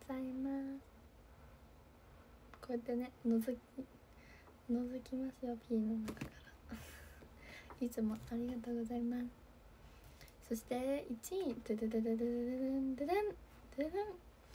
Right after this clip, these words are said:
福ちゃんさん。うん、ありがとうございます。あのね、マスクもね、ちゃんとね、シナモンだったり、ちゃんとシナモンも一緒に好きになりましょう。<laughs> お願いします。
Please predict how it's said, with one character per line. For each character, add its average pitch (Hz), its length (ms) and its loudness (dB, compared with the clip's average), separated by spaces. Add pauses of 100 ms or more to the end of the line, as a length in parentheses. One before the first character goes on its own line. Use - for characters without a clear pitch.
(280)
福 - 380 6
ち - 100 0
ゃ 339 140 0
ん 311 100 -2
さ 311 260 0
ん。 294 40 6
う 277 60 6
ん、 233 120 2 (1900)
あ 277 80 2
り 285 160 0
が 339 60 -2 (120)
と 277 80 -2
う - 40 4
ご 277 80 6
ざ 269 120 2
い 269 80 4
ま 269 280 4
す。 - 100 -10 (400)
あ - 40 -2
の 226 120 8
ね、 226 180 8
マ 240 240 8
ス - 80 -2
ク - 200 -4
も 214 160 2
ね、 214 220 2
ち 233 100 -2
ゃ 233 40 4
ん 233 60 2
と 226 160 2
ね、 226 240 8
シ 226 140 -2
ナ 233 140 2
モ 220 180 6
ン 220 80 4
だ 220 120 -2
っ - 20 -4 (100)
た 214 80 -2
り、 220 160 2 (640)
ち - 40 -10
ゃ 226 40 4
ん 220 80 4
と 220 160 0
シ 220 160 -2
ナ 240 140 6
モ 226 80 8
ン 208 180 4
も 214 200 0 (140)
一 220 120 -4
緒 - 120 -2
に 208 160 2
好 - 200 -10
き 233 60 0
に 220 140 6
な 208 80 -2
り 208 120 0
ま 220 160 2
し 220 120 -6
ょ 240 100 2
う。 247 60 -4 (1800)
<laughs> - 60 -
お 226 120 6
願 233 140 4
い 233 40 2
し 226 140 -6
ま 269 240 2
す。 - 120 -10